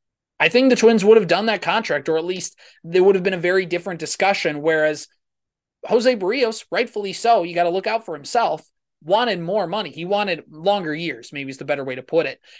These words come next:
And he wanted that seven-year contract, which is what he got from Toronto. And now the Blue Jays are stuck in a mess. You can see the thought process from Falvey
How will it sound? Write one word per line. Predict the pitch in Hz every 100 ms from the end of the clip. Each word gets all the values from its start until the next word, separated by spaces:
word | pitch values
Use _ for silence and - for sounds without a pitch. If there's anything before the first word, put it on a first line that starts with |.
| -
And | -
he | 220
wanted | 220 220 233 185
that | 160
seven-year | - - 214 262 170 139
contract, | 131 143 139 147 135 165
which | 214 233
is | 254
what | 226 254
he | 220
got | 190 233 -
from | 185
Toronto. | 170 160 175 254 208 139 139 - - -
And | 170
now | 175 226
the | 175
Blue | 190 214
Jays | 202 180
are | 170
stuck | 151 180 165
in | 143
a |
mess. | 135 156 135 -
You | 175
can | 170 180
see | - 269
the | 254
thought | - 185 208
process | - 165 147 156 139 - _ _
from | 180 165
Falvey | - 185 196 170 139 131